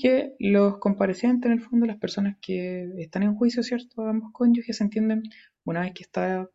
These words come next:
dictada la sentencia que acoge la solicitud de término del matrimonio, se entenderán para todos los efectos legales como divorciados, ¿ya? Y aplicarán para ello. Por tanto, adquieren el estado civil de divorciado, ¿cierto?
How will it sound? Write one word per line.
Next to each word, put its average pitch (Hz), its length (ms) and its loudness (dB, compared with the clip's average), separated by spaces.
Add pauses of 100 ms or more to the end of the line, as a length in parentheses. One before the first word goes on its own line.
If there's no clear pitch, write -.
(180)
dictada 185 420 0
la 190 80 2
sentencia 196 460 -2
que - 80 0
acoge 185 360 -2
la 202 240 -2 (380)
solicitud 185 540 0
de 185 60 0
término 185 400 -2
del 190 100 -6
matrimonio, 233 560 0 (440)
se - 140 -4
entenderán 185 400 -2
para 180 160 0
todos 202 240 2
los 208 160 4
efectos 214 320 -4
legales 220 380 0
como 196 240 -2
divorciados, 180 500 -10 (280)
¿ya? 175 140 -14
Y 175 120 -12
aplicarán 175 480 -10
para 170 240 -10
ello. 175 260 -8 (180)
Por 160 140 -6
tanto, 180 240 -4
adquieren 185 320 0
el 190 80 -4
estado 185 240 -8
civil 185 300 -6
de 180 80 -4
divorciado, 180 640 -8
¿cierto? 180 560 -12